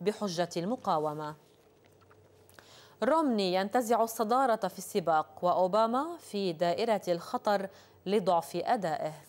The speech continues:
ختاما مع عناوين الشرق الأوسط: كلينتون قلقة، ولافروف يدعو دمشق وأنقرة لفتح قناة اتصال. بانيتا يؤكد وجود عسكريين أمريكيين في الأردن،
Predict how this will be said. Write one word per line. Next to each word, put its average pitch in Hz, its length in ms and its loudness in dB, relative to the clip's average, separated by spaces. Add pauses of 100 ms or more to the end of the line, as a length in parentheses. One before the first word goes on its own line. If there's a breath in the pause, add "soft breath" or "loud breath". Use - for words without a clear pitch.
(1120 loud breath)
ختاما 330 380 2
مع 240 140 2
عناوين 226 420 2
الشرق 214 360 -4
الأوسط: 240 520 2 (760 soft breath)
كلينتون 285 460 2
قلقة، 254 540 2
ولافروف 196 560 2
يدعو 196 260 2
دمشق 208 460 0
وأنقرة 190 560 2
لفتح 185 400 -4
قناة 196 380 -2
اتصال. 180 560 -2 (400 loud breath)
بانيتا 202 340 0
يؤكد 220 460 0
وجود 185 400 0
عسكريين 190 680 -2
أمريكيين 185 680 -4
في 233 100 -8
الأردن، 170 520 -2